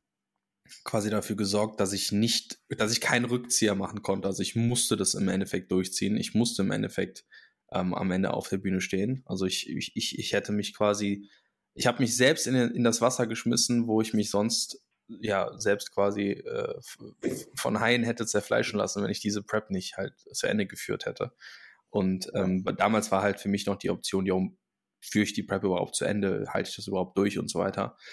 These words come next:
Und, ähm, jetzt ist natürlich der, der, der Fakt ein bisschen ein anderer. Also ich weiß, dass ich die Prep bis zum Ende mache, aber dieser Druck, was halt auch Placings angeht,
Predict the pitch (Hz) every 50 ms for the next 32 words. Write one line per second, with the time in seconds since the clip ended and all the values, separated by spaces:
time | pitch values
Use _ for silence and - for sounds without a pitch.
0 | - - - _ _ _ _ _ - 110 101 104 98 95 104 107 104 101 104 107
1 | - - 107 107 101 98 - 104 98 - - 101 98 95 98 95 92 95 95 92
2 | 95 95 95 95 95 - - - - 98 92 95 95 - - - - 120 - -
3 | - - - - 101 98 101 - - 92 90 95 101 95 110 131 143 143 139 139
4 | 127 107 95 98 - - - 95 95 107 117 233 - 104 101 101 98 - - -
5 | - 98 95 - - - - - - 87 87 92 95 98 92 101 120 - 117 104
6 | - 98 98 95 95 - - - _ _ - - - - 101 101 98 92 - 98
7 | 107 110 - - 98 95 - - - 98 98 92 90 92 - - - 101 107 -
8 | - 104 101 - 85 92 98 95 101 98 - -